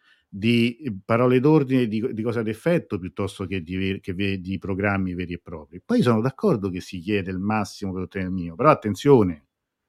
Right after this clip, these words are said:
però attenzione, perché dall'altra parte c'è comunque qualcuno che ha, che ha il, che ha il monopolio della forza. Quindi non è detto che a un certo punto non utilizzi questi strumenti di forza per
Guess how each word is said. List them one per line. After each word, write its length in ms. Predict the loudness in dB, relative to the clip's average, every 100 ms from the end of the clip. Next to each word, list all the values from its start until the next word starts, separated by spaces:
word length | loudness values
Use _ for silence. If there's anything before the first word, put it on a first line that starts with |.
| _
però 140 | -4
attenzione, 520 | -2 -2 -2 2 2 0
perché 180 | -2
dall'altra 400 | 0 2 2 2
parte 500 | 2 4 2 -4 -12 -12 _ _ _ _
c'è 180 | 0 2
comunque 380 | 6 6 6 2
qualcuno 360 | 2 2 2
che 80 | 2
ha, 120 | -2
che 140 | -2 -2
ha 40 |
il, 120 | -4
che 80 | -2
ha 40 | -2
il 60 |
monopolio 380 | 0 0 0 0
della 160 | 0 0
forza. 500 | 2 2 -2 -16 -18 _ _ _ _ _ _ _ _ _ _ _ _ _ _ _
Quindi 760 | 6 10 12 10 6 0 -2 2
non 180 | 6
è 120 | 6 6
detto 300 | 4 6 4
che 60 |
a 40 | 2
un 60 |
certo 260 | 0 0 0
punto 280 | 0 0 0
non 140 | 0
utilizzi 580 | 0 2 0 0 -4 -6
questi 280 | -4 -4 -6
strumenti 440 | -2 2 2 2
di 100 | -2
forza 640 | -2 -2 -4 -8 -8 -8 _
per 400 | 6 6 6